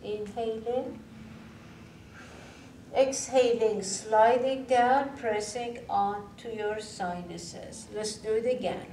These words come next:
from the top. Exhaling down, pressing.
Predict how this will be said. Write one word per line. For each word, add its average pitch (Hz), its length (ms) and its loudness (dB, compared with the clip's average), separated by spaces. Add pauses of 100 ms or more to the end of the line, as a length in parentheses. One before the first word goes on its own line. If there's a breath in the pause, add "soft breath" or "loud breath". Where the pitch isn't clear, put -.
(120)
from 190 320 -2
the 175 120 -10
top. 208 720 0 (1160 loud breath)
Exhaling 214 920 -2
down, 190 500 -4
pressing. 226 960 0